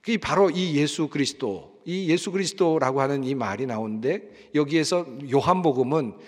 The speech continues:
이 예수 그리스도의 오심을 빛이라고 설명을 하고 있습니다. 참 빛이라고 그렇게 말씀하시죠.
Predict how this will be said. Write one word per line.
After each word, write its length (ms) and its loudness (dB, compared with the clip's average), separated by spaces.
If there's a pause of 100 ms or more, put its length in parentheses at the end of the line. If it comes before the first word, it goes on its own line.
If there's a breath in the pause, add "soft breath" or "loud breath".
(120)
이 260 0
예수 280 4
그리스도의 360 0
오심을 800 -4
빛이라고 840 -2
설명을 480 -6
하고 340 -6
있습니다. 640 -8 (460 loud breath)
참 420 0
빛이라고 640 -2
그렇게 320 -6
말씀하시죠. 880 -6